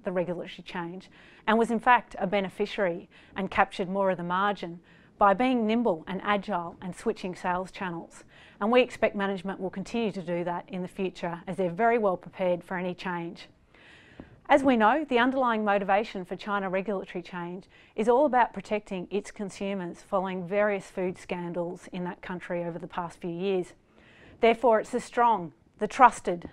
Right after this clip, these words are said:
and the safe brands such as Bellamy's which should benefit. And we think that un-, upcoming regulatory change should in fact increase Bellamy's, uh, market share in China. We would note from the first of January two thousand eighteen,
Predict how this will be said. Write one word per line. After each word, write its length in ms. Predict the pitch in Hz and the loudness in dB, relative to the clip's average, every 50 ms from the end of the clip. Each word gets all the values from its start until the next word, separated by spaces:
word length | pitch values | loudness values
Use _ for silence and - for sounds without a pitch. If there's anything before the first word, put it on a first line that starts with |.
| - - | -18 -10
and 120 | - 208 208 | -6 -4 -4
the 60 | 202 | -4
safe 320 | - - 214 214 214 - - | 0 2 2 2 2 0 -2
brands 340 | 208 196 185 185 190 185 - | -2 -2 -2 -2 -4 -2 -2
such 240 | - 240 247 - | -2 -2 -2 -4
as 80 | 226 180 | -6 -4
Bellamy's 540 | - - 180 170 170 170 165 170 190 - - - - - - - - - - | -2 -2 -2 -2 -2 -4 -6 -6 -8 -10 -12 -14 -14 -16 -18 -20 -20 -10 -8
which 140 | - 220 214 | -6 -6 -6
should 120 | - 185 | -4 -4
benefit. 500 | 175 208 202 208 202 - - 196 175 - - _ _ _ _ _ _ _ _ _ _ _ _ - - - - - - | -2 -2 -2 -4 -4 -6 -4 -6 -6 -6 -10 _ _ _ _ _ _ _ _ _ _ _ _ -20 -20 -20 -16 -6 -2
And 100 | 214 220 | 2 4
we 140 | 262 285 277 | 4 4 4
think 300 | - 277 226 202 180 - | 2 0 -2 -2 -2 -4
that 160 | 208 170 - - | -4 -4 -2 -2
un-, 320 | 214 214 233 226 214 - - _ _ _ - - | 0 0 0 -2 -4 -8 -12 _ _ _ 0 2
upcoming 460 | 220 220 - - - 208 196 185 190 | 2 2 2 -2 -6 -4 -2 -2 -2
regulatory 460 | 190 185 165 185 185 - - - 185 | -2 -4 -4 -4 -6 -6 -6 -6 -6
change 420 | 170 - 202 190 180 175 170 165 - | -6 -6 -6 -6 -6 -6 -8 -10 -12
should 160 | - - 190 | -10 -8 -8
in 80 | 190 170 | -8 -8
fact 420 | - - 214 196 180 - - - - - | -2 0 0 0 0 -4 -10 -12 -8 -6
increase 400 | 202 196 180 - 190 180 170 - | -4 -4 -4 -4 -4 -6 -4 -4
Bellamy's, 580 | - 190 175 180 185 180 175 170 165 - - | -4 -4 -2 -2 -4 -4 -6 -6 -8 -6 -4
uh, 160 | 190 180 175 175 | -4 -2 -2 -4
market 440 | 180 185 180 185 175 - 214 - - | -4 -4 -4 -4 -4 -6 -8 -10 -6
share 280 | - 196 180 175 170 - - - | -4 -2 -2 -2 -4 -6 -6 -2
in 160 | 202 196 208 | -2 0 0
China. 420 | - - 185 175 170 165 170 - - - - - - - - - - - - - - - - - - - - - - - | 0 -2 -2 -2 -4 -4 -6 -8 -12 -20 -20 -20 -20 -20 -20 -20 -20 -20 -20 -20 -20 -20 -20 -20 -20 -20 -20 -20 -16 -4
We 160 | - 202 226 | 0 2 4
would 120 | 208 208 185 | 4 4 4
note 300 | 214 214 214 208 - - | 4 4 4 4 2 0
from 140 | - 220 208 | -2 -4 -4
the 80 | 202 | -2
first 280 | - - 240 240 240 - | 2 2 2 2 2 -2
of 80 | 220 | -6
January 360 | 170 - 196 202 214 220 214 214 | -4 -4 -2 -2 -2 -4 -6 -6
two 240 | - - 226 214 | -4 -2 -2 -2
thousand 320 | 202 208 185 180 170 190 190 | 0 -2 -2 -2 -4 -4 -4
eighteen, 500 | 185 185 185 185 - 208 190 190 196 | -4 -4 -4 -6 -6 -6 -6 -6 -6